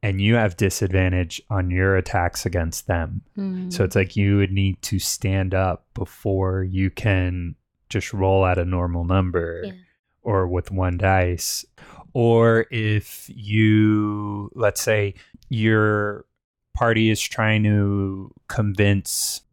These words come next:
Speaker 1: a, um, a sailor, uh, ship captain to let you onto their ship,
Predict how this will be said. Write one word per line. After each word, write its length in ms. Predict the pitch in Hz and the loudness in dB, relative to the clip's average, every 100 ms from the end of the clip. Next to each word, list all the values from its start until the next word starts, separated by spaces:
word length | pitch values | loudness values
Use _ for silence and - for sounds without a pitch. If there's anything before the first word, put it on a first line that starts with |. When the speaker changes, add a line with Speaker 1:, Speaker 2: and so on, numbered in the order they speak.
| - | -4
Speaker 1:
a, 400 | 107 95 95 95 | 0 2 2 0
um, 580 | 92 90 87 87 90 - - | 0 -2 -6 -10 -16 -14 -8
a 60 | 107 | -4
sailor, 560 | - 101 95 90 80 _ _ _ _ | 0 0 0 -2 -6 _ _ _ _
uh, 320 | 107 92 90 | -4 -2 -4
ship 300 | 87 - 104 | -4 -4 -2
captain 460 | - 95 - 92 85 | 0 0 -2 -6 -6
to 580 | - 98 90 87 85 90 - _ | -4 -2 -2 -2 -4 -10 -14 _
let 360 | - 104 101 - | -6 0 0 0
you 60 | 101 | 0
onto 240 | 95 101 | 0 2
their 100 | 95 90 | 0 0
ship, 320 | - 95 | -2 -4